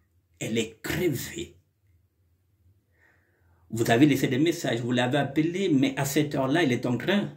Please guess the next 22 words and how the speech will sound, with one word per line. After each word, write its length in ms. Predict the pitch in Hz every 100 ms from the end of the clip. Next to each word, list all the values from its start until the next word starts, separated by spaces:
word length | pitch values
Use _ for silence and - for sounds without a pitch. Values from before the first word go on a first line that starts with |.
| -
de 140 | 110
faire 520 | 107 101 - - - _ _ _ _ _ _ _ _ _ _ -
les 100 | -
chambres, 360 | - 226 - -
elle 140 | - 107
est 120 | 110
en 80 | 101
train 120 | 101
de 80 | 104
travailler. 580 | 107 117 160 190 208 - _ _ _ _ _ _ _ _ _ _ _ _ _ _ _ _ - 247 208
Et 100 | 117
lorsqu'elle 340 | 127 - 110
rentre, 240 | 139 - -
elle 140 | 123
est 40 | 117
épuisée, 420 | 104 135 117 120
elle 80 | 110
est 120 | -
cassée, 500 | - - - 233 -
elle 80 | 117
est 40 |
fatiguée. 640 | 214 139 - 180 226 220